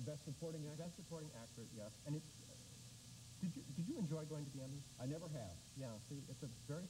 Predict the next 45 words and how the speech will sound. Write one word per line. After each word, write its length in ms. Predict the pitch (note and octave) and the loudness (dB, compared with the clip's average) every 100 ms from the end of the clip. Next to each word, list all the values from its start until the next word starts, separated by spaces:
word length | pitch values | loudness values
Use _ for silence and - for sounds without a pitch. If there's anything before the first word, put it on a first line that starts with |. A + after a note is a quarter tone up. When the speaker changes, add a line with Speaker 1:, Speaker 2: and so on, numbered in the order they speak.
| - | -2
Speaker 2:
strange 300 | C#3+ C#3 C3 A#2+ | 0 2 2 2
event. 220 | B2 F2+ - - | 0 -2 -6 -2
Speaker 1:
Yeah. 100 | G2+ D#2+ - - - - B2 | 0 0 -4 -8 -10 -4 -2
Speaker 2:
And 80 | B2 | 0
I, 160 | C3+ - - - - | -2 -4 -8 -10 -6
I 60 | D#3 | 0
found 220 | D3 G3 D#3 | 2 0 -2
it 60 | - | -2
screwed 220 | F#3+ G3+ F#3+ | 2 4 2
up 80 | C#3+ | 0
my 100 | B2+ - | -2 0
sense 100 | C#3+ - | -2 -2
of 60 | G2+ - | -6 -4
time 180 | C#3+ A2 E2+ - - - - - | -2 -2 -4 -6 -8 -10 -10 -6
a 80 | G2 | -4
lot. 220 | F2 - - G#2 | -4 -6 -6 -4
Like, 140 | A2 | 0
I 60 | A2 | 0
would, 140 | A2 F2+ - | 0 -2 0
once 220 | B2+ C#3 C3+ | 2 2 2
I 60 | |
was 100 | A2+ | 2
nominated, 560 | A2 A2+ B2 A#2 F#2+ F2+ F2 - - - - - | 2 2 2 0 0 -4 -6 -10 -10 -10 -10 -6
I 80 | A2 G#2 A#2 | -6 -2 0
found 160 | A2 | 0
I 60 | G2+ | 0
would 140 | G#2 | 0
go 80 | A2+ | 0
to 60 | A2+ | 0
take 140 | A#2 - | -2 -4
a 80 | - | -2
shower, 300 | B2 A2 E2+ - - - - - - F#2+ | -2 0 -2 -6 -8 -10 -10 -10 -8 -2
and 140 | F#2 F#2 | 0 0
I 60 | - | 2
turn 80 | A2 | 2
on 140 | G#2+ G#2+ | 4 4
the 60 | |
water 240 | G2+ F#2+ F#2+ | 2 2 0
to 80 | F#2+ | 0
get 160 | G2+ | 0
in 80 | G2 | 2
the 120 | F#2+ - | 0 0
shower, 320 | F#2+ F#2 F#2 G2 | 0 0 -2 0
and, 80 | G2 G2 F#2+ - - | 2 2 0 -4 -2
like, 140 | G2+ | 0